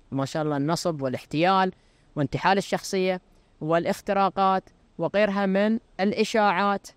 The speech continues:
هذه كلها تندرج تحت قانون منظم لها، والمشرع لدينا الحمد لله وضع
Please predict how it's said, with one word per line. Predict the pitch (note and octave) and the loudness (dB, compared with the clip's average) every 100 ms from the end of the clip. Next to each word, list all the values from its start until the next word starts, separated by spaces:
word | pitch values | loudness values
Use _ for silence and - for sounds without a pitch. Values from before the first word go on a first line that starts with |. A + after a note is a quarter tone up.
| - | 0
هذه | B3+ A#3 | 2 2
كلها | A#3+ A3 | 0 0
تندرج | G#3+ G3 G3 G3 E3+ | 0 -2 0 0 0
تحت | F#3+ F3 - | -2 -2 -4
قانون | E3 D#3+ D#3+ F#3 G3+ G3+ | 0 0 0 0 0 0
منظم | D3+ E3 F3 F#3 F3+ | 0 -2 0 0 2
لها، | F#3+ F#3 G3+ | 2 2 0
والمشرع | F3 D3 D3 F#3+ F#3 E3+ | -2 -4 -4 -2 0 0
لدينا | F3 F3 F#3 F3+ | 0 0 0 -2
الحمد | E3 F3 | -2 -2
لله | F3 F3 F3 G3+ | -2 0 0 0
وضع | D#3 F3+ G3+ | 0 0 0